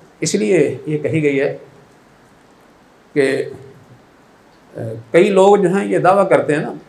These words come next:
कहते हैं कि कुरान के अंदर सारे उलूम मौजूद हैं,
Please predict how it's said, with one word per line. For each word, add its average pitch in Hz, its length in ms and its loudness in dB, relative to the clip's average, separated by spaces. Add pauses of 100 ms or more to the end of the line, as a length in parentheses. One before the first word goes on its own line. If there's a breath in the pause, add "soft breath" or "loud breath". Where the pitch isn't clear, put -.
(680)
कहते 165 260 2
हैं 160 220 -2
कि 156 80 -6
कुरान 156 460 4
के 160 60 2
अंदर 143 380 0 (800)
सारे 214 300 8
उलूम 170 200 6
मौजूद 104 460 -2
हैं, - 80 -20